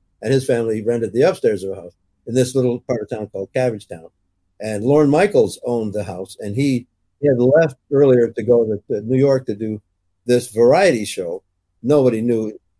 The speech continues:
Um, so Howard, but he used to joke and saying, "You know, nobody walks out of, of a theater humming the cinematography. They're always humming my theme song." Okay, true enough. But nobody knows what they saw. They just felt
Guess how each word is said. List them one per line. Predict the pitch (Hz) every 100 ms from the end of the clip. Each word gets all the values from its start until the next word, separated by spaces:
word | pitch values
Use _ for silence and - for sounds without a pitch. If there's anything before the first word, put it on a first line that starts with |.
| _ _ _ _ _
Um, | 98 104 104 98 - _ _ _ _
so | - 135
Howard, | 151 180 165 147 -
but | 131 143
he | 180
used | 190 170
to | 131
joke | 151 151
and | 131
saying, | - 131 123
"You | 143
know, | 208 180 139 156 - _ _ _ _ _
nobody | 123 143 196 262 202
walks | 156 156 147
out | 147
of, | 139 120 -
of | 127 120
a |
theater | 117 156 160 110 107
humming | 147 147 135 123 120 110 _ _ _ _ _ -
the |
cinematography. | 131 143 123 107 135 131 135 - 78 - _ _
They're | 139
always | 156 165 151
humming | 160 147 131 120 120
my | 139 139 123 117 123
theme | 127 123
song." | - 92 - _ _ _ -
Okay, | 127 131 107
true | 101 127
enough. | 113 95 - _ _
But | 127
nobody | 147 170 156
knows | 143 143 165 180
what | 139 127
they | 120 117
saw. | - 139 165 104 131 151
They | 123
just | 117 123 - -
felt | 180 -